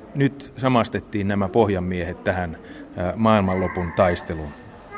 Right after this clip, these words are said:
Eli kun kristityt papit saarnasivat, äh, normanneista ja heidän vihastaan, niin siinä oli hyvin vahva uskonnollinen viesti. Noista Venäjän ruseista voidaan puhua myöhemmin erikseen,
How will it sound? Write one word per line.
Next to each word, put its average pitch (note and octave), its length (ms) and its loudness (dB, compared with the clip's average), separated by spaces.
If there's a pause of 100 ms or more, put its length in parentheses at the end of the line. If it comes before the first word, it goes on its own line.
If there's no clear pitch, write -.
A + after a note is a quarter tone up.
(1200)
Eli A2 160 4
kun A2 140 0
kristityt B2 800 0
papit B2+ 360 -2
saarnasivat, G2 920 -2
äh, G2+ 340 -4
normanneista F#2+ 1040 2
ja F2+ 120 -2
heidän F#2+ 280 -2
vihastaan, F2 680 -2
niin F2+ 140 -8
siinä F#2+ 320 -2
oli F#2+ 260 -4
hyvin A2+ 400 2
vahva F2+ 360 0
uskonnollinen D#2+ 920 -6 (400)
viesti. F#2 560 0 (1400)
Noista B2 300 2
Venäjän C3 340 6
ruseista A2 540 2
voidaan F#2 300 0
puhua F#2+ 340 2 (480)
myöhemmin G2+ 420 0
erikseen, G2 680 2